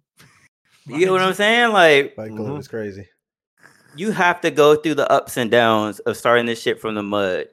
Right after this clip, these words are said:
Speaker 2: And then when you get to a certain level, then we can really talk, because I see you have a track record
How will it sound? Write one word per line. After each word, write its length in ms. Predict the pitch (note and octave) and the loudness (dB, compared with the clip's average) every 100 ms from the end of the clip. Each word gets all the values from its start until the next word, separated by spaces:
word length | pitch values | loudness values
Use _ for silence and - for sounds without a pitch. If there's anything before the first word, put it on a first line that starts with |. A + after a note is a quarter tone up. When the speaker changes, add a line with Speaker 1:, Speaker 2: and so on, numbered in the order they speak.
| _ _ | _ _
Speaker 2:
And 280 | A#2+ A#2+ A#2 | -8 -6 0
then 340 | C#3 E3 D#3 C3+ | 2 2 0 -4
when 160 | C3+ | -6
you 100 | C#3 | -6
get 240 | A#2+ C#3 C3+ | 0 0 0
to 140 | C3 | -2
a 40 | B2 | 0
certain 320 | C3+ A#2 A#2 | 0 -2 0
level, 340 | D3+ D3 D#3 | -2 -2 -10
then 220 | C3+ E3 F3 | -4 -4 -2
we 80 | |
can 140 | F3 D#3 | -6 -6
really 160 | E3+ D#3+ | -8 -6
talk, 400 | - F#3 - A2+ | -2 -2 -4 -12
because 480 | A#2 A2 C#3+ - _ _ _ | -6 -4 -4 -8 _ _ _
I 140 | A2 B2 | -4 -4
see 180 | - C#3 | -6 -12
you 220 | D#3 F3 | -10 -4
have 400 | A#2 G#2+ C3+ E3 _ _ _ _ _ _ _ _ - | 0 2 0 -6 _ _ _ _ _ _ _ _ -10
a 80 | C3+ | -6
track 280 | A3 G#3+ D#3 | -2 -2 -2
record 340 | - D#2 | -4 -6